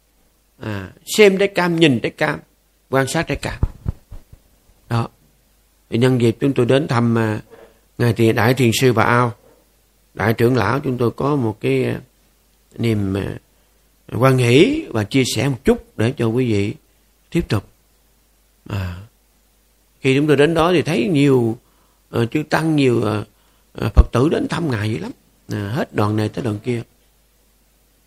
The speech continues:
À, mà hôm nay là ngày thứ, ờ, thứ tư á, thứ tư, ngày thường đó. Đó, cái phước báo rất là lớn. Phước báo của người hành thiền, phước báo của người,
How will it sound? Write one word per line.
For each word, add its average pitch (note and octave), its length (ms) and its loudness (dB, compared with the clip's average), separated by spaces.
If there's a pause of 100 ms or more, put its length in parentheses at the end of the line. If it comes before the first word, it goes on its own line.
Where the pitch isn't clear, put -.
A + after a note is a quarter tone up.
(200)
À, A2+ 160 -6
mà A2+ 60 -2
hôm A2+ 120 0
nay C3 140 0
là A2+ 100 -2
ngày G#2+ 240 -2
thứ, F3 280 -2
ờ, B2+ 180 -6 (480)
thứ - 120 -20
tư D#3 280 6
á, F3+ 60 -4 (220)
thứ F#2+ 80 -6
tư, F3 240 -6 (260)
ngày C3+ 160 -2
thường C#3 320 -4
đó. - 60 -14 (1400)
Đó, F3+ 160 -14
cái F#3 160 -6
phước C4 200 -2
báo B3 280 2
rất A#3 160 -2
là C3+ 80 0
lớn. E3 220 -2 (720)
Phước A#3 100 -4
báo A#3+ 120 2
của A#3 120 2
người F3 100 6
hành C3+ 160 2
thiền, C3+ 380 2 (380)
phước G#3+ 80 -2
báo G#3+ 140 6
của G#3+ 60 2
người, C3+ 300 6